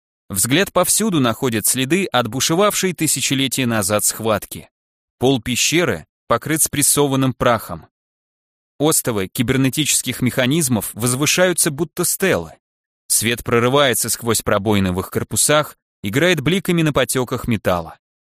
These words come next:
Слабые сигнатуры Даргиан теряются в общем энергетическом фоне. Теперь понятно, почему они так уверены в своей маскировке.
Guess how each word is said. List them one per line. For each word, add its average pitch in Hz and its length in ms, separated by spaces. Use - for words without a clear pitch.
Слабые 151 400
сигнатуры 160 560
Даргиан 165 480
теряются 160 600
в 127 100
общем 156 320
энергетическом 123 800
фоне. 120 440
Теперь 131 320
понятно, 147 480
почему 117 340
они 117 180
так - 200
уверены 107 440
в - 40
своей 107 320
маскировке. 101 720